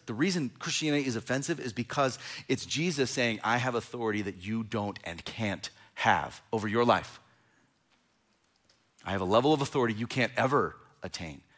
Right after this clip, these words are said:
and I have authority to give out eternal life." Ooh. I, that, that, that is a hard pill to swallow. Here's what we see. If you aren't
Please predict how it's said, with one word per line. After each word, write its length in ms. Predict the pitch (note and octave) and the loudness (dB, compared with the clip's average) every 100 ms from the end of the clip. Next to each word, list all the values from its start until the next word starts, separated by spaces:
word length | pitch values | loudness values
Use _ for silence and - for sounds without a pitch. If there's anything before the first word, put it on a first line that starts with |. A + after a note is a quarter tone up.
| _ _ _ | _ _ _
and 100 | E2+ | 0
I 120 | G#2 | 2
have 100 | C#3+ | 4
authority 340 | G2+ G#2 G2+ F#2 | 0 -4 -4 -4
to 80 | |
give 220 | F#2 A#2+ G#2 | 0 2 4
out 260 | F#2+ - - - _ _ _ _ | 2 0 -14 -20 _ _ _ _
eternal 500 | - - G#2+ G2+ G2 - _ _ _ | -10 -4 -2 -4 -8 -18 _ _ _
life." 420 | F2 E2 C2 - - | -6 -4 -6 -12 -10
Ooh. 240 | G2+ F#2+ E2+ - - - _ _ _ _ _ - _ _ _ _ _ _ _ - _ - - | -4 -2 -4 -8 -12 -18 _ _ _ _ _ -20 _ _ _ _ _ _ _ -20 _ -14 -4
I, 200 | C3+ F2 - _ _ | 0 -2 -4 _ _
that, 440 | G#2+ A#2+ G2+ - - - | 2 4 4 0 -16 0
that, 560 | C3 C3 F#2 E2+ - - _ _ _ _ _ _ _ _ - | 4 4 4 -2 -12 -20 _ _ _ _ _ _ _ _ -4
that 360 | B2+ A2+ G2 G#2+ | 2 2 2 -4
is 120 | F#2 | -6
a 120 | E2+ | -6
hard 680 | E2+ - A#2+ A#2 A#2 B2 C3 - _ | -6 -6 0 2 2 0 -6 -12 _
pill 340 | - F2+ E2 - - _ _ | -4 -2 -4 -10 -20 _ _
to 100 | - | -10
swallow. 480 | - F#2 D#2+ - - _ _ _ _ _ _ _ _ _ _ _ _ _ _ _ _ | -6 -6 -8 -10 -16 _ _ _ _ _ _ _ _ _ _ _ _ _ _ _ _
Here's 180 | C#3+ D3 | 6 6
what 100 | B2+ | 6
we 100 | A#2 | 4
see. 300 | - G#2 E2+ - - _ _ _ _ _ _ - | 6 4 2 -10 -20 _ _ _ _ _ _ -6
If 160 | A2+ - | -4 -2
you 140 | A#2 | -2
aren't 400 | B2 C#3 B2+ - | 4 6 6 0